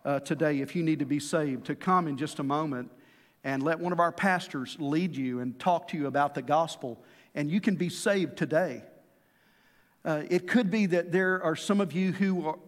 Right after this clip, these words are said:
have the same tendency as me, and you would say, "You know what, Dan, I'm, I'm like you.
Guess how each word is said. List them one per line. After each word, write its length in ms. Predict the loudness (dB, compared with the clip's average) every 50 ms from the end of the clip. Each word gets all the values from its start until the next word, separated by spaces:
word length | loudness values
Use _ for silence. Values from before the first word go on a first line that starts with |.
| -6 0
have 300 | 4 6 6 4 4 2
the 100 | -2 -4
same 480 | -2 -4 -4 0 0 2 2 2 0 -2
tendency 800 | -2 0 0 2 2 2 0 -2 -2 -4 -6 -4 -2 0 2
as 180 | 2 0 0 -2
me, 420 | 0 2 4 4 4 2 0 -2 -6 -14 -18 -12 -8
and 140 | -4 -2 0
you 100 | 2 2
would 140 | 2 0 0
say, 200 | 2 2 2 2
"You 160 | 2 2 2
know 80 | 2 2
what, 280 | 4 2 2 2 2
Dan, 340 | 0 0 0 0 0 -2 -2 0
I'm, 400 | 2 4 4 4 2 0 -2 -6 -6 -2
I'm 260 | 0 0 0 0 2
like 300 | 2 2 2 2 0 -4
you. 300 | -4 -2 -2 -2 -4 -6